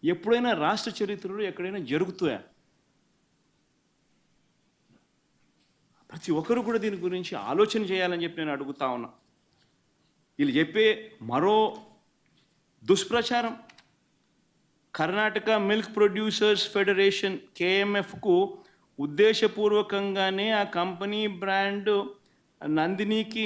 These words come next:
నెయ్యి కాంట్రాక్ట్ ఇవ్వలేదని ఆరోపిస్తున్నారు. ఆశ్చర్యకరమైనది. టెండర్లు పిలుస్తారు, ఎవరైనా పార్టిసిపేట్ చేయొచ్చు. ఇదే చంద్రబాబు నాయుడు గారి హయాంలో రెండు వేల పదహైదు నుంచి రెండు వేల పద్దెనిమిది అక్టోబర్ వరకు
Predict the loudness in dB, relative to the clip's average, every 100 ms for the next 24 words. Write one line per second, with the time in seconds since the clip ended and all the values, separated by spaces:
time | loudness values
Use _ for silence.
0 | -4 -2 0 0 0 -4 -2 -2 -2 -2
1 | -4 -2 -2 0 2 2 0 -2 0 -2
2 | -6 -12 -12 -14 -16 _ _ _ -18 -12
3 | -6 -2 0 0 -4 -4 -6 -10 -14 _
4 | _ _ _ _ -4 0 2 2 0 -2
5 | -2 -2 -2 -6 -18 _ _ _ _ 0
6 | 2 4 4 2 2 0 0 -4 0 0
7 | 0 0 -2 -6 -12 -14 _ _ _ _
8 | 0 2 4 2 2 2 2 2 0 0
9 | 0 0 0 2 2 0 0 2 0 0
10 | 0 0 -2 -2 -2 0 0 0 -6 -8
11 | -6 -4 -2 0 2 2 2 -2 -2 -4
12 | -4 0 0 2 0 0 -2 0 2 4
13 | 2 2 0 -2